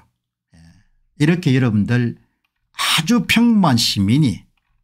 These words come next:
부정선거를 어떻게 여러분들 인지하게 되는지를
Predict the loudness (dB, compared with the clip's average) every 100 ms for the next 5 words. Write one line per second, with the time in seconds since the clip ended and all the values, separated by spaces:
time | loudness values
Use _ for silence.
0 | _ -2 2 2 2 0 0 -2 -6 -4
1 | 0 0 0 0 -4 -2 0 0 0 -2
2 | -4 -8 -12 -12 -14 -14 -14 -18